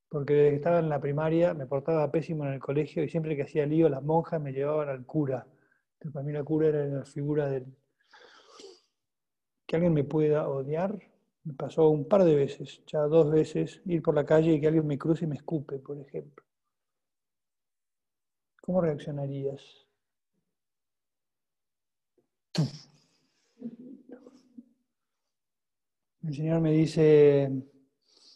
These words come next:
"Yo te digo lo que podés aprender de mi vida.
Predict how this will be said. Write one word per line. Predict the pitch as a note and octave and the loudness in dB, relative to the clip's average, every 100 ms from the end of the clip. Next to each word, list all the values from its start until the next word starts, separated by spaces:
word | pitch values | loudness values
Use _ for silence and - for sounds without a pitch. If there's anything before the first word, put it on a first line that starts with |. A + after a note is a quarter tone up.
| _ | _
"Yo | - F3 | 2 6
te | F3+ | 6
digo | F3 F3 F3 F3 F3 - | 6 8 8 6 0 -10
lo | D#3+ C#3+ | -8 -6
que | D3+ | -6
podés | C#3+ D#3+ D3 | -2 0 0
aprender | D#3+ - D3 D3+ D#3 D#3 - _ _ _ - _ _ | -4 -2 -2 2 4 2 -2 _ _ _ -20 _ _
de | E3+ D#3 | -8 -4
mi | D#3 | -2
vida. | D3+ D3 D3 C#3+ C#3+ | -2 0 2 2 0